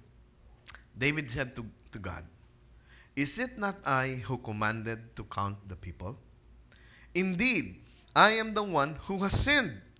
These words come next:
and done very wickedly. But these sheep, what have they done? O Lord my God, please let your hand be against me and my father's household, but not against your people, that they should be plagued." Ah.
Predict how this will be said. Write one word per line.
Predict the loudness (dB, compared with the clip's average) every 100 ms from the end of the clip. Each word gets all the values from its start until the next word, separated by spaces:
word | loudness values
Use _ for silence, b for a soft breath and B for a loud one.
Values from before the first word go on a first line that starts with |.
| 0
and | 2 2
done | 4 4 4
very | 0 0 2
wickedly. | 2 4 4 2 0 -2 -16 -20 -20 -20 B B B 4
But | 4 6
these | 4 4
sheep, | 2 2 2 0 -16 -20 -6
what | 2 4
have | 4 0 4
they | 4
done? | 6 4 4 0 -16 -20 -20 -20 b b 4
O | 10
Lord | 12 12 12
my | 8
God, | 10 10 10 6 B 6
please | 8 8
let | 8 8 8 8
your | 8
hand | 10 8 6
be | 4 4
against | 6 6 6 4
me | 6
and | 6
my | 4
father's | 6 6 6 4 4
household, | 6 6 8 6 6 B B
but | 6 8
not | 6 6
against | 6 6 4
your | 6 4
people, | 6 2 8 10 8 6 B 4
that | 4 4
they | 2
should | 2 0
be | 0
plagued." | 4 6 6 4 -2 -14 -20 -20 -20 -20 -20 -20 -20 -20 -20 -20 -20 -20 -20 -20 -16 -12
Ah. | -12